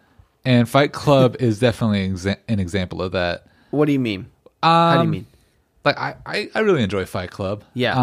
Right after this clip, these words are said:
Speaker 1: Um, but I think it has a very large fan base composed of, uh, people who didn't really get the point.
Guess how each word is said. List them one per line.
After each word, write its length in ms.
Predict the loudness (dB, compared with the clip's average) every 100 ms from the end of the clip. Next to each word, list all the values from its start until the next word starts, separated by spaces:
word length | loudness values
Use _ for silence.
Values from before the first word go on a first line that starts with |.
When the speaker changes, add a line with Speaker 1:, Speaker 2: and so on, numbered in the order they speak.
| 4
Speaker 1:
Um, 220 | 4 2 -4 _ _ _ _ _ _ _ _ _ 2
but 520 | 4 4 2 -2 _ -2
I 100 | -2
think 300 | 0 -4 -4 _ _ _ _ _ _ _ _ -2
it 140 | 0
has 260 | 2 2 2
a 60 |
very 340 | 0 2 4 4
large 400 | 4 2 2 -2
fan 320 | -2 0 2
base 340 | 2 2 0
composed 520 | -6 -2 -2 -2 -2
of, 180 | -2 0
uh, 300 | 0 0 -2 -6 _ _ _ _ _ _ -20 -6
people 220 | 0 4
who 100 | 4
didn't 300 | 6 4 2 2
really 380 | 4 4 2
get 520 | -2 -4 2 2 0 -6
the 100 | -8
point. 440 | 0 2 2 0